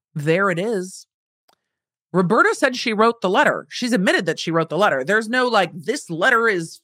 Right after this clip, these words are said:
forged. This letter was not written by my hand." It's, "I wrote the letter. I just, it's not relevant."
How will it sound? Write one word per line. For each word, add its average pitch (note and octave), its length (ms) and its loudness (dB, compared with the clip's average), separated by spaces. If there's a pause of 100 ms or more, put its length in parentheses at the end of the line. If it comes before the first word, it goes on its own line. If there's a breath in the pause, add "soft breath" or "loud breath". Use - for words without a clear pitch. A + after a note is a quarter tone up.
forged. C4 580 -2
This C4 180 -6
letter A3 240 -2
was F3+ 140 -4
not F3+ 180 -4
written G#3 260 -2
by G3+ 120 4
my E3+ 220 -2
hand." A#3 400 -4 (460 soft breath)
It's, - 340 0 (260)
"I A#3+ 120 6
wrote B3+ 260 2
the G3 80 2
letter. D#3 400 0 (640)
I F#3+ 100 2
just, G#3+ 320 -4 (320)
it's F3+ 180 -8
not G#3 240 2
relevant." D#3+ 680 -2